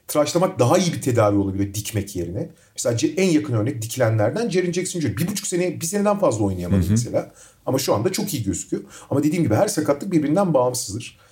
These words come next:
Speaker 1: İyi senaryo düşünmek lazım. İnşallah sağlığına kavuşur diyelim. Dediğimiz gibi onlar biraz Chicago'yu gözüne kestirmiş durumda ama o beş altı yaşında Chicago'nun tak-, kalan takvimi korkunç. O özellikle savunması yerlerde sürünüyor.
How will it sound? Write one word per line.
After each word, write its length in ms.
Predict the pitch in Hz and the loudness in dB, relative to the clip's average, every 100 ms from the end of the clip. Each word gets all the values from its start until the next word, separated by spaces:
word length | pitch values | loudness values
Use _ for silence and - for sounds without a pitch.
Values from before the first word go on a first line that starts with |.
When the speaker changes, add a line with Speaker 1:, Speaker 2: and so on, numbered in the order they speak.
| - | -4
Speaker 1:
İyi 140 | 233 | -2
senaryo 400 | 240 202 156 127 | 0 4 4 4
düşünmek 480 | 107 - 113 101 101 | -2 0 0 0 0
lazım. 360 | 95 95 85 - _ _ - | 0 0 -4 -14 _ _ -2
İnşallah 520 | 220 - 160 175 170 - - - | -2 2 2 4 2 -2 -20 -12
sağlığına 460 | - - 98 101 | -2 2 2 2
kavuşur 460 | - 117 113 104 95 | 2 0 0 -4 -4
diyelim. 360 | 90 123 - - - - - - | 0 0 0 -6 -20 -20 -16 -4
Dediğimiz 320 | 196 175 117 | 0 2 2
gibi 100 | 104 | 2
onlar 360 | 143 147 175 156 | 2 2 2 4
biraz 200 | 165 - | 2 2
Chicago'yu 380 | - 156 156 | 2 6 6
gözüne 240 | 151 156 156 | 4 4 2
kestirmiş 1000 | 156 - - 240 - - - - - - | 2 2 -2 -2 -4 -6 -6 -6 -8 -6
durumda 280 | 285 175 269 | 0 2 4
ama 300 | 262 175 - - - _ | 4 4 0 -12 -20 _
o 200 | 151 120 | 0 4
beş 200 | 151 151 | 2 4
altı 220 | 165 165 | 2 4
yaşında 180 | 247 196 | 0 0
Chicago'nun 500 | - - 185 190 - - - | -2 2 2 2 -4 -12 -2
tak-, 240 | 151 151 | -2 0
kalan 240 | 151 165 175 | 2 2 2
takvimi 380 | 170 - 117 104 | -2 0 -2 0
korkunç. 720 | 131 151 233 240 - - _ - | 0 -2 -2 -6 -6 -12 _ -2
O 180 | 165 160 - | -2 0 0
özellikle 320 | 120 160 147 | 2 2 0
savunması 500 | - 139 127 117 104 | 0 -2 -2 -4 0
yerlerde 420 | 110 147 175 190 | 2 4 2 0
sürünüyor. 440 | - 190 190 247 | -6 -6 -6 -6